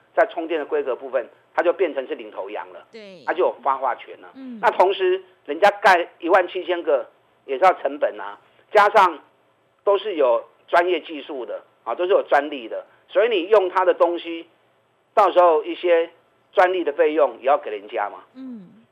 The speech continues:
Speaker 1: 啊，所以对特斯拉来说都是利多。所以福特大涨七趴，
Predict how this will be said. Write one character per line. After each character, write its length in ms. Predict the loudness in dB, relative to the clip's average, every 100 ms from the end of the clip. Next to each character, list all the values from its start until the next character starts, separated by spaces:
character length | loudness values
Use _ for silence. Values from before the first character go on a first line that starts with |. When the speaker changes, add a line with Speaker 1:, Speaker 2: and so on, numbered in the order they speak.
| _
Speaker 1:
啊， 120 | -4 0
所 80 | 0
以 80 | 2
对 320 | 6 8 6
特 220 | 4 2
斯 80 | 6
拉 180 | 8 8
来 80 |
说 180 | 6 -2
都 140 | -2 -4
是 100 | -6
利 140 | -10
多。 240 | -10 -10 -12 _ _ _
所 140 | 2
以 40 | 2
福 160 | 4
特 160 | 6 6
大 200 | 8 6
涨 220 | 6 -2
七 200 | -6 -8
趴， 280 | 0 2 2